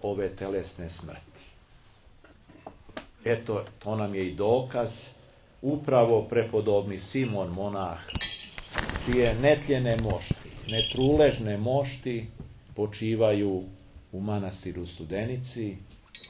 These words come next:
koje već više od sedam i po vekova čudotvore,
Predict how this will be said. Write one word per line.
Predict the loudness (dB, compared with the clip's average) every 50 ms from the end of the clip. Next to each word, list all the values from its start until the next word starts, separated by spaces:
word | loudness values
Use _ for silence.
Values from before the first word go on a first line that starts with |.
| -18 -16 -2
koje | 0 2 4 4 4 4 4 4
već | 4 2 2 2 0 -6 -8 -10 -10 -12 -4
više | 2 2 2 2 2 0 2 4
od | 4 4 2
sedam | 2 2 4 6 6 6 4 2 2 2 2
i | 2 2 0
po | 0 0 2
vekova | 2 4 4 6 4 4 2 0 0 2 2 2 0 -2 -2 -4 -6 -8 -12 -18 -20 -20 _ _ _ -20 _ _ -12 -6
čudotvore, | -4 -4 0 2 4 4 2 2 0 0 2 2 4 2 2 -2 -6 -8 -10